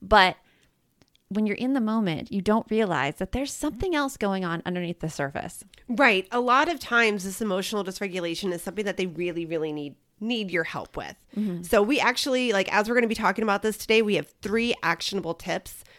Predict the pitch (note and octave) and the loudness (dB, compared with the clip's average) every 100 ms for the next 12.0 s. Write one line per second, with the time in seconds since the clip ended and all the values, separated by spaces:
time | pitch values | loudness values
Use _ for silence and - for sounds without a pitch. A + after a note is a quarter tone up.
0 | - D#3+ - G3 G#3+ G3+ G3+ - F#3 F3+ | -14 -14 -6 0 0 0 -4 -4 -6 -4
1 | E3 - F#3+ F#3 - G3+ F#3 F3+ G#3+ - | -4 -4 -4 -4 -4 0 4 4 2 -2
2 | G3 - E3+ - A3 A#3 A#3 A#3+ G#3+ F3+ | -4 -4 -6 -6 -8 -4 -2 0 0 0
3 | F3 F3+ F#3+ G#3 A#3+ A#3+ - - F#3+ G3 | 0 -2 -2 -2 -2 -4 -10 -2 -2 0
4 | F3+ G#3+ A#3+ C#4 C#4 A#3+ G#3+ G3+ - - | -2 2 2 2 -2 0 0 0 -4 -20
5 | - - A3 - - G3 A3 C#4 B3+ A3+ | -12 -4 -4 -2 -2 -2 -2 0 2 2
6 | G3+ G3+ A3+ G#3 F#3+ F#3+ F3+ F3 - - | 2 0 0 -2 -4 0 0 0 -4 -18
7 | _ B3+ D4 C#4+ F#3 - _ _ - D4 | _ 2 4 4 2 -2 _ _ 0 0
8 | B3+ B3+ A3 F#3 F3 - G3+ G3 A3 - | 4 4 6 6 2 -2 0 2 2 0
9 | - G#3+ E3 D3+ - - A3+ A3+ - B3+ | 0 2 2 0 -4 -2 -2 -2 -4 -4
10 | A#3+ A#3+ G3 F#3+ - A3 A#3+ B3 A3+ - | -2 -2 -2 -6 -6 -2 0 0 -2 -4
11 | C4 E4 A#3 D#3 - - A3 A3+ A3 G3+ | -2 0 -2 -4 -10 -10 -6 -2 -4 -4